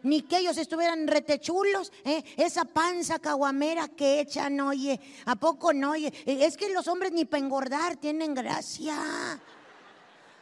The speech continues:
A los vatos nomás la panza se les va yendo pa' adelante. El ombligo hasta les sonríe de lo restirado que les queda. Yo pienso que hay una tripa del ombligo a la cola.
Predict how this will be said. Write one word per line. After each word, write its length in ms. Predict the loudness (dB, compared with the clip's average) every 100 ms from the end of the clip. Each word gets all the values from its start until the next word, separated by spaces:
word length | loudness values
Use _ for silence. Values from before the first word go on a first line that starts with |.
| -2
A 120 | 2
los 180 | 2 2
vatos 240 | 0 0
nomás 240 | 0 2
la 100 | 2
panza 380 | 2 2 2 0
se 100 | 0
les 100 | 2
va 80 | 2
yendo 260 | 2 0 0
pa' 100 | 2
adelante. 680 | 2 2 0 0 -2 -2 -12 -20 -4
El 220 | 4 6 8
ombligo 480 | 6 4 4 4
hasta 220 | 2 2 2
les 180 | 2
sonríe 800 | 2 0 2 2 6 6 6 4 4
de 120 | 4
lo 120 | 6
restirado 760 | 6 6 4 2 4 6 4 4
que 120 | 2
les 400 | 4 2 -2 -4
queda. 340 | 2 2 2 -6 -16 -20 -20 -20 -20 -20 -20 -16
Yo 280 | 0 4 4 2
pienso 800 | -2 2 2 2 -2 -2 -4 -4 -12 -2
que 80 | 0
hay 140 | 2
una 240 | 2 2 0
tripa 640 | 0 2 2 0 -4 -4 -12 -2
del 260 | 2 4
ombligo 520 | 4 4 4 4 4 2
a 40 |
la 160 | 2 -2
cola. 560 | -2 2 2 2 -2